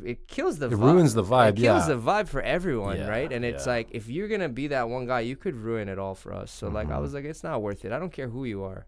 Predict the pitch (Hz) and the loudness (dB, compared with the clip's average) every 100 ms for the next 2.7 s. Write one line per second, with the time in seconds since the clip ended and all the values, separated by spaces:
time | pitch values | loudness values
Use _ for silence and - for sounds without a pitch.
0 | - - 80 82 87 73 110 110 123 147 | -10 -6 -6 -4 -6 -6 -8 -6 -6 -8
1 | 151 - 120 - - - 143 - - 120 | -14 -10 -8 -8 -10 -6 -8 -8 -12 -8
2 | - 214 170 - - 143 | -4 0 0 0 0 0